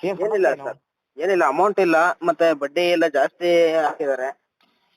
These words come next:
Speaker 1: ಹಾ, ಅದು ಯಾವ್ದು ಲೆಕ್ಕಾಚಾರ ಕೊಡ್ತೀವಿ ಬನ್ನಿ, ಲೆಕ್ಕಾಚಾರ ತಗೊಂಡೋಗಿ ಯಾವ್ದು ಬಡ್ಡಿ
Speaker 2: ಓಕೆ,
Speaker 1: ಜಾಸ್ತಿ?
Speaker 2: ಆಮೇಲೆ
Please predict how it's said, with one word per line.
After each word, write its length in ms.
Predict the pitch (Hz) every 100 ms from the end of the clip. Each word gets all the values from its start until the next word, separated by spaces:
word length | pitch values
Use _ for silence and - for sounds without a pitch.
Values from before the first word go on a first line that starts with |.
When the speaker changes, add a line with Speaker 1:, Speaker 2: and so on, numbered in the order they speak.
| _ _ -
Speaker 1:
ಹಾ, 100 | 156 139 - -
ಅದು 140 | 185
ಯಾವ್ದು 300 | 202 233 208
ಲೆಕ್ಕಾಚಾರ 360 | 196 208 226 220
ಕೊಡ್ತೀವಿ 340 | 208 196 190
ಬನ್ನಿ, 220 | 175 214 202
ಲೆಕ್ಕಾಚಾರ 380 | 175 190 196
ತಗೊಂಡೋಗಿ 380 | 185 180 180 165
ಯಾವ್ದು 220 | 160 170 151
ಬಡ್ಡಿ 200 | 160 151
Speaker 2:
ಓಕೆ, 80 |
Speaker 1:
ಜಾಸ್ತಿ? 160 | 147 151
Speaker 2:
ಆಮೇಲೆ 340 | 156 160 165